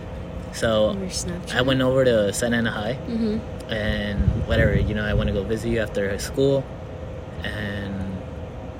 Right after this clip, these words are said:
Speaker 1: whatever, we were hanging out,
Speaker 2: Mm-hmm.
Speaker 1: um, being a couple.
Speaker 2: Yeah.
Speaker 1: And, um, we were walking by,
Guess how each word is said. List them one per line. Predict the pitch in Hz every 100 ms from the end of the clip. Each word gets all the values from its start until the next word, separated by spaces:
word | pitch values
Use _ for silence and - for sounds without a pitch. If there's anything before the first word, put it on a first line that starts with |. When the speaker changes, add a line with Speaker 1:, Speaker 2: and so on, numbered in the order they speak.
| - -
Speaker 1:
whatever, | 120 127 113
we | 110
were | 104
hanging | 120 117 120
out, | 127 127 120 113
Speaker 2:
Mm-hmm. |
Speaker 1:
um, | 107 107 104 - - - - - -
being | 123
a | 110
couple. | - 110 98 104 104 - - - - -
Speaker 2:
Yeah. | 180 165
Speaker 1:
And, | 160 110 104 101 101 - 85 90
um, | 107 104 101 101 95 95 - -
we | 123
were | 120
walking | 113 110 - 110 107
by, | 104 101 101 98